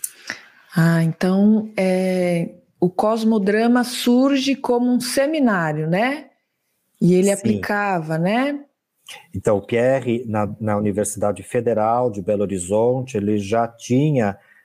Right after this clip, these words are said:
Speaker 2: na sua graduação o que ele denominava de Cosmodrama um, em que ele apresentava o que era a consciência e a realidade.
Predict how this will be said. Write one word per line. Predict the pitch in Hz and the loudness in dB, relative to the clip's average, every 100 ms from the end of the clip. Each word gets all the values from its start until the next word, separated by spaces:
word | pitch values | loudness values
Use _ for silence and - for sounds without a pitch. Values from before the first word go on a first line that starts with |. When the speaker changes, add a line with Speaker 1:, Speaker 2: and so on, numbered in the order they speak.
| _ - | _ -4
Speaker 2:
na | 104 | -2
sua | 107 | 0
graduação | 101 104 92 98 - - 113 127 127 123 | 0 -2 -2 -4 -4 -2 0 2 0 -2
o | 110 | -6
que | - | -2
ele | 110 113 | 0 0
denominava | 110 117 117 113 113 113 | -2 -2 0 0 0 -2
de | 110 | -4
Cosmodrama | - 117 113 110 113 104 113 117 120 127 | -2 -2 -2 -2 -2 0 0 0 -2 -4
um, | 113 113 113 107 - _ _ _ - - _ | -2 -2 -2 -6 -12 _ _ _ -18 -18 _
em | 104 107 107 | 2 2 0
que | 113 107 | 0 2
ele | 107 107 113 | 2 2 2
apresentava | 139 - 131 127 117 117 110 107 101 98 | 0 0 -2 0 0 -4 -2 0 0 -4
o | |
que | 95 - | -6 -2
era | 110 107 | 0 0
a | 107 | -2
consciência | - 110 113 113 - 107 98 95 104 131 - - 139 | 0 0 0 -2 -2 2 2 2 0 -2 -4 -2 0
e | |
a | 139 | 0
realidade. | 127 - 135 131 135 123 90 82 82 - | -2 -2 0 0 -2 -2 -2 -4 -6 -12